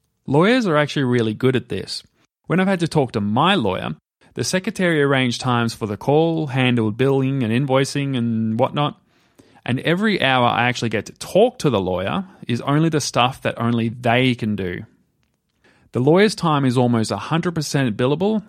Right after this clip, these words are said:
and the unbillables are handled by the lower cost secretary. Like the lawyer example, business owners should be doing things only they can do. This might be strategizing for the business, setting up new advertising and marketing channels,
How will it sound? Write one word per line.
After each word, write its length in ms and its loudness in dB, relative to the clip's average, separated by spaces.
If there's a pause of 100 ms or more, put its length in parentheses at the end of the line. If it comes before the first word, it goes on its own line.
and 140 2
the 180 0
unbillables 800 2
are 80 -2
handled 460 0
by 120 0
the 100 -2
lower 300 2
cost 300 -4
secretary. 680 -4 (1400)
Like 240 0
the 80 2
lawyer 360 4
example, 600 -2
business 420 0
owners 400 2
should 260 -2
be 200 -2 (160)
doing 240 -2
things 300 -2
only 360 0
they 380 2
can 180 -2
do. 300 -2 (640)
This 200 0
might 240 -2
be 360 -4
strategizing 720 0
for 80 -4
the 100 -2
business, 420 -2
setting 640 0
up 300 0
new 160 2
advertising 520 0
and 100 -2
marketing 360 0
channels, 640 -4